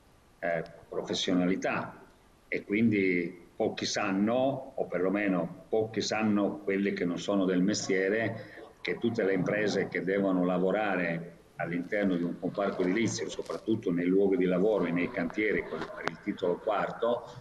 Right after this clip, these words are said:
devono essere imprese edili, devono essere iscritti alla, <clears throat> alla, alla, alla, alla sezione provinciale della Cassa Edile e quindi devono avere un corso di formazione, devono essere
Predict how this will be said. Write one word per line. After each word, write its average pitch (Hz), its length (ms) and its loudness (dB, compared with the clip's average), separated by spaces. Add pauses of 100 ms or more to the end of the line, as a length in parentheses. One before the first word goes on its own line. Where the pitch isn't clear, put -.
(380)
devono 110 400 2
essere 117 640 0
imprese 90 380 -2
edili, 104 480 0 (120)
devono 82 180 -14
essere 82 180 -6
iscritti 95 440 -2
alla, 87 640 -2
<clears throat> - 1400 -6
alla, 82 460 -4 (800)
alla, - 380 -4 (160)
alla, 82 320 -4
alla - 180 -6
sezione 85 420 -4
provinciale 87 760 0
della 85 240 0
Cassa 90 280 -2
Edile 117 440 2
e - 80 0
quindi 92 260 0
devono 92 340 2
avere 95 300 2
un 87 200 0
corso 87 300 -2
di 85 120 -2
formazione, 92 560 0
devono 87 240 2
essere 87 680 -2